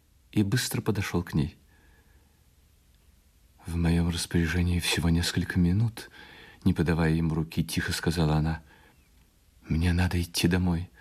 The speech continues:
Станьте на колени подле меня, а то нас могут узнать». Остановившись перед алтарём, она низко опустила голову,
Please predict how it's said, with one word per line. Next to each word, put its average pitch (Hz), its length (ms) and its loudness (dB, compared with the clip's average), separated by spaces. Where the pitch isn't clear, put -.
Станьте - 500 -2
на 90 80 4
колени 90 340 2
подле 90 280 0
меня, 98 320 0
а 82 100 -2
то 90 160 0
нас 90 240 0
могут 85 320 0
узнать». 82 640 -4
Остановившись 110 760 0
перед 98 280 0
алтарём, 107 480 0
она 107 200 4
низко 107 320 0
опустила 90 560 -2
голову, 123 560 0